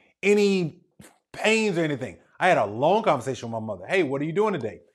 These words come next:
Told her we were taking the kids to church for, not, uh, for a watch night service. And, uh, then we were gonna get together as a family over at our house, 'cause that's where all the get-togethers are.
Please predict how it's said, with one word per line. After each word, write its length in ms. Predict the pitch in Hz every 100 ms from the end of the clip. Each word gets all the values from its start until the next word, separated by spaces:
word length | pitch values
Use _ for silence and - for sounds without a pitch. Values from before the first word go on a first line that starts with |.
| _ _
Told 220 | - 151
her 40 | 139
we 60 |
were 60 | 127
taking 260 | 175 151 139
the 60 |
kids 280 | 131 156 113
to 60 | 113
church 340 | - 190 180
for, 100 | 135
not, 160 | 135 127
uh, 460 | 123 127 120 113 110 - _ _ _
for 120 | 127
a 60 | 113
watch 300 | 160 202 202
night 180 | 190 180
service. 440 | 196 185 180 175 - _ _ -
And, 200 | 135 127
uh, 160 | 117
then 120 | 117
we 100 | 131
were 40 | 135
gonna 160 | 120
get 140 | 120 175
together 260 | 160 143
as 100 | 127
a 60 | 113
family 340 | - 202 196
over 220 | 156 135 120
at 80 |
our 160 | 143 185
house, 340 | 175 185 180
'cause 100 | -
that's 140 | 123 123
where 120 | 123
all 60 | 117
the 60 |
get-togethers 540 | 123 202 180 185 175 170
are. 340 | 170 170 170